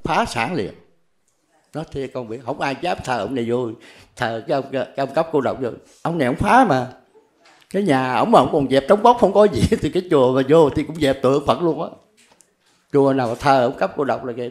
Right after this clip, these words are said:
chùa đã phá sản á. Thấy không? Rồi, th-, thắc mắc câu này thì hỏi tiếp đi.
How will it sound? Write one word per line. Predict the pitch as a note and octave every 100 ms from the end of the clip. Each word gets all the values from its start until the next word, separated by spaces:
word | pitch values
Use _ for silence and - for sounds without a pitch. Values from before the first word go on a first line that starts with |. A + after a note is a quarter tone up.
| - -
chùa | A#2
đã | B2
phá | D3+ F3+
sản | A#2+ C#3+ G#3
á. | A#3+ _ _ _ F#3 _ _ _ _ -
Thấy | D#3+
không? | C#3+ A#2 _ _ _ _ _ _ _ _ _ _ _ _ _
Rồi, | - C#3+ B2 G#2 - -
th-, | - -
thắc | E3+ D#3+
mắc | F#3+ -
câu | D3
này | A#2
thì | - A#2
hỏi | B2+
tiếp | - F#3
đi. | E3+